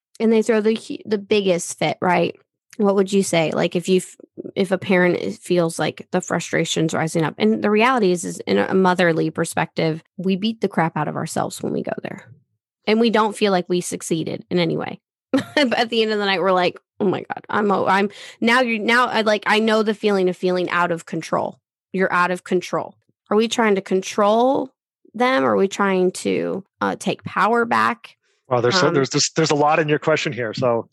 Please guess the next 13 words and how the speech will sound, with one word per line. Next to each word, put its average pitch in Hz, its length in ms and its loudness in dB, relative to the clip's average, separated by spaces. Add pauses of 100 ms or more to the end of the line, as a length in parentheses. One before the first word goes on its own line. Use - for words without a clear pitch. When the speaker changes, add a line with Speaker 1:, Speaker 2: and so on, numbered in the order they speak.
(120)
Speaker 1:
There 226 120 2
is 240 120 2
a 233 80 0
lot. 196 300 2 (420)
Speaker 2:
there's 139 120 0
a 131 60 0
couple 156 240 0
things. 101 320 -6 (420)
And 139 140 2
I, 131 60 4
I'll, 147 300 2
you, 165 220 2
you, 156 140 -6